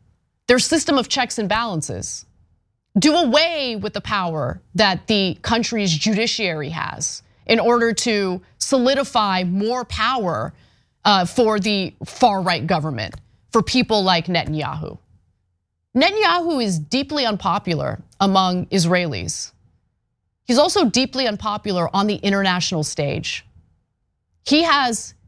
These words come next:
destroyed any goodwill toward Israel on the international stage. And while the United States government continues to support anything Israel wants to do, regardless of how far right the government is, fact of the matter is, you look at polling among Americans,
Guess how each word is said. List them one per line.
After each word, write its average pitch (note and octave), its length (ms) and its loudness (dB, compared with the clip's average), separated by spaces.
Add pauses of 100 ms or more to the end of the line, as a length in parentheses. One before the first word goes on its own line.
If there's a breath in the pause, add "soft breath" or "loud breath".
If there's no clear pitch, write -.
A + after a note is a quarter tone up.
(200)
destroyed A#3 840 0 (480)
any D4 260 4
goodwill G#3+ 580 0
toward G3 400 -4
Israel F3 560 -2
on D4 200 4
the B3 120 -2
international C3 540 -4
stage. - 560 -8 (460)
And B3+ 120 4
while C#4+ 140 4
the C4+ 100 2
United C4 380 -2
States A#3+ 340 -6 (220)
government D4 760 -2
continues A3 420 -2
to G#3 100 -2
support A3 460 0
anything G4+ 420 0
Israel D4+ 340 -2
wants C4 260 -2
to B3 100 0
do, G#3+ 360 0 (300)
regardless C#4 540 4
of C4+ 80 2
how D4 160 2
far D4 340 -2
right C4+ 220 -2
the B3+ 80 0
government B3+ 440 -2
is, G#3 420 -4 (760)
fact G4+ 240 4
of G4+ 60 2
the E4 80 2
matter D#4 340 0
is, A#3+ 200 -2
you D#4+ 100 -4
look A4 120 -4
at B3+ 140 -2
polling D#4 400 0
among G#3 240 0
Americans, F#3 800 -2